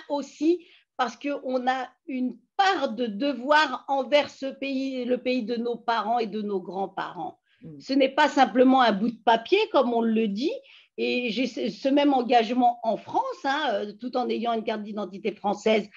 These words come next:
Speaker 1: je suis à la fois les deux, parce que ça fait partie de moi aujourd'hui, et on ne me le retirera pas d'une part comme de l'autre. Je ne permettrai à aucun parti aujourd'hui nationaliste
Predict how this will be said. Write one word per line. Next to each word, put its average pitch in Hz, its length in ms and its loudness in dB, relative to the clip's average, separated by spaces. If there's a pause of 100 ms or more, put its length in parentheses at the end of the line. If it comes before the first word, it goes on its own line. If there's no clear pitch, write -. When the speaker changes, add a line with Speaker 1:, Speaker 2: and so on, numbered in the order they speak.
(240)
Speaker 1:
je 208 120 2
suis 262 240 4
à 247 80 8
la 220 140 6
fois 220 220 4
les 220 100 6
deux, 320 260 4
parce 269 200 0
que 285 100 2
ça 254 320 2
fait 494 180 6
partie - 380 0
de 226 140 6
moi 247 420 4
aujourd'hui, 208 720 2 (360)
et 294 100 6
on 320 140 10
ne 302 100 12
me 311 140 10
le 262 180 8
retirera 214 880 2
pas 349 160 2
d'une 226 340 -6
part 339 200 0
comme 277 200 4
de 262 120 0
l'autre. 240 320 0 (320)
Je 208 240 -2
ne 254 220 4
permettrai 262 680 2 (280)
à 233 340 -6
aucun 359 340 4
parti 285 720 -2
aujourd'hui 226 480 -4
nationaliste 240 920 0